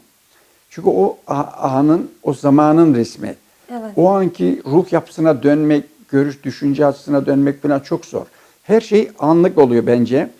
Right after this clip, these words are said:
Speaker 1: O anı yakaladıysanız kalıyor. Sonra dönüp de "Ben tekrar o ana gelir yaparım." diye olmuyor.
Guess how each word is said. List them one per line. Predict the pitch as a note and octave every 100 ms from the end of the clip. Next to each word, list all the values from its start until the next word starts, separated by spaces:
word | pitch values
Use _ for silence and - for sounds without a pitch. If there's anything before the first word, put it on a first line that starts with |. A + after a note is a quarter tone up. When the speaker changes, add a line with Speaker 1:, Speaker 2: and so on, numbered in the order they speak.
| _ _ _ -
Speaker 1:
O | F3+ -
anı | E3 F3+
yakaladıysanız | F#3 E3 E3+ F3 E3+ E3+ E3+ E3+ -
kalıyor. | D#3+ E3 D3+ C3+ - _ _ _
Sonra | _ F#3 F3 D#3+
dönüp | F#3+ -
de | D3 -
"Ben | D#3
tekrar | F3 E3+ E3
o | D#3+ D#3 D#3
ana | D3+ D#3+
gelir | C#3+ D3 C#3
yaparım." | C#3 - D#3+ D#3 C#3
diye | D3
olmuyor. | - D3+ D3 B2+ F#2+